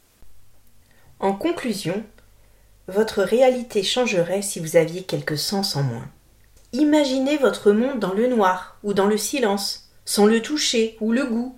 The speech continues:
Vos perspectives seraient différentes, car vous n'auriez pas les mêmes outils à disposition. Revenez cent cinquante ans en arrière et imaginez un petit garçon,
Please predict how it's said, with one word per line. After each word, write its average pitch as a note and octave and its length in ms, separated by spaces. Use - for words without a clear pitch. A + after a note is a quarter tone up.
Vos G#3+ 80
perspectives A#3 640
seraient F3+ 480
différentes, F3+ 920
car F#3+ 160
vous G3+ 180
n'auriez G3 320
pas C4+ 200
les A3+ 120
mêmes G3 240
outils A3+ 360
à F3 60
disposition. D3+ 720
Revenez D4+ 600
cent D4+ 200
cinquante A#3+ 500
ans A#3+ 120
en G3+ 100
arrière E3 440
et F#3+ 300
imaginez B3+ 680
un G3 140
petit G3+ 160
garçon, F#3+ 480